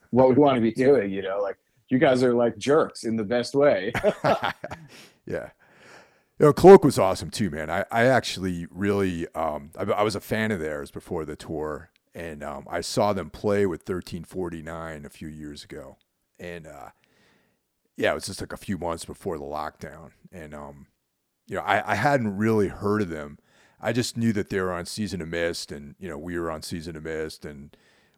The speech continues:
Speaker 2: we toured with thirteen forty-nine a couple times, and I wanted to hang out with those guys, and I caught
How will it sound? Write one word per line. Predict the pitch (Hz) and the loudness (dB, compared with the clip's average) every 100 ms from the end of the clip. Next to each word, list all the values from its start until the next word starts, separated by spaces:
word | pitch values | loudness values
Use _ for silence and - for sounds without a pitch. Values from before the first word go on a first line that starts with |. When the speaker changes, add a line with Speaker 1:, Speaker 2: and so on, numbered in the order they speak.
| _ | _
Speaker 2:
we | 101 | -10
toured | 95 - 131 | -6 2 2
with | 107 98 | 2 0
thirteen | 110 104 98 | -2 -2 -6
forty-nine | - 104 95 87 90 90 85 | -4 -2 -2 -2 -6 -6 -8
a | |
couple | - 101 92 76 | -8 -8 -6 -8
times, | - 78 78 76 - - _ 82 | -10 -10 -12 -14 -16 -18 _ -16
and | 82 78 | -14 -12
I | |
wanted | 78 82 78 | -10 -10 -10
to | 82 | -12
hang | 85 | -12
out | 80 | -12
with | 71 | -12
those | 92 87 76 | -10 -10 -10
guys, | 71 69 73 - | -12 -14 -16 -18
and | 73 | -18
I | |
caught | 71 - 80 76 | -16 -8 -6 -6